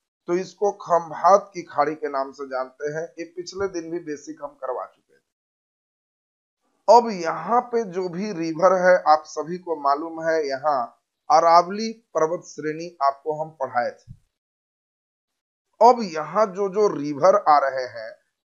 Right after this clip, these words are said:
उस पर आप ध्यान दीजिए। सबसे important है, यहाँ से एक नदी निकलती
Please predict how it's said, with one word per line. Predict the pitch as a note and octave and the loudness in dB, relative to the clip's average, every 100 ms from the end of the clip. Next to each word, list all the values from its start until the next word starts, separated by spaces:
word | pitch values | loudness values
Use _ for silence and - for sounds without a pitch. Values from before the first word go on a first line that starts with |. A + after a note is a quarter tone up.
| G3 | -10
उस | G#3+ | -10
पर | - A#3+ A#3 F3 | -2 0 2 2
आप | - | 2
ध्यान | C#3 B2+ A#2 A2 | -4 -8 -8 -8
दीजिए। | G2+ G2+ _ _ _ _ _ _ _ _ _ | -16 -20 _ _ _ _ _ _ _ _ _
सबसे | - - G#3 F#3 C4 C4 | -18 0 0 0 -6 -8
important | F#3+ F#3+ F#3 E3+ F#3 F#3+ F#3 | -6 -6 -2 -2 0 -4 -6
है, | F3 F#3 F3 | -2 -2 -2
यहाँ | C3+ D#3 E3+ | -4 -2 -4
से | - F3 | -4 -8
एक | E3 | -8
नदी | D3 C3+ C3+ D#3+ D#3+ | -12 -10 -8 -8 -10
निकलती | D3 C3+ C3 D3+ | -8 -8 -8 -8